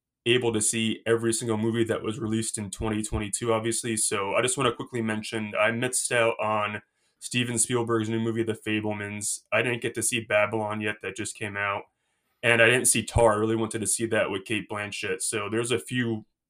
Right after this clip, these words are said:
and there's probably many more that I didn't get to see. So just so you know, we obviously had a few we weren't able to get around to seeing, uh, before we did this list. I know, Nolan, you said you were trying to catch up as much as you could.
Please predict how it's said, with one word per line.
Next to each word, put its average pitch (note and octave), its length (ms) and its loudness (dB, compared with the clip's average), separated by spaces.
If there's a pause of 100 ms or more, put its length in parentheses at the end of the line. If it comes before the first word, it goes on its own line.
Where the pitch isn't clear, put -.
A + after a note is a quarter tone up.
(120)
and A2 140 -2
there's G#2 120 -2
probably A#2+ 220 4
many A2+ 220 2
more A2 340 2
that G2+ 140 -4
I G#2 60 -2
didn't G#2 160 -8
get G2+ 100 -6
to G#2+ 100 -10
see. G#2+ 220 -2
So G#2+ 320 -2
just C#3 160 2
so F#3 60 6
you C#3 100 6
know, G#2+ 320 2
we A#2 100 0
obviously A#2 600 2 (360)
had B2 140 -2
a G#2+ 80 -2
few A2 200 -6
we A2 80 2
weren't G#2+ 260 -2
able G#2+ 220 -4
to G#2+ 40 -8
get G#2+ 200 -2
around G2 320 -4
to F#2+ 100 -8
seeing, F#2+ 380 -4 (500)
uh, F#2+ 160 -10
before G#2 280 -6
we F#2+ 100 -8
did G2 160 -12
this F#2 180 -8
list. F#2+ 240 -4
I A2+ 60 2
know, A2 100 2
Nolan, G#2 320 0
you G2+ 80 -10
said G2 240 -4
you G2 140 -8
were G2 300 -4 (520)
trying G#2 200 -4
to G2 60 -4
catch G2 280 -4
up G2 120 -6
as G2+ 120 -10
much G2+ 180 -8
as G2 100 -12
you F#2+ 80 -12
could. F#2+ 280 -8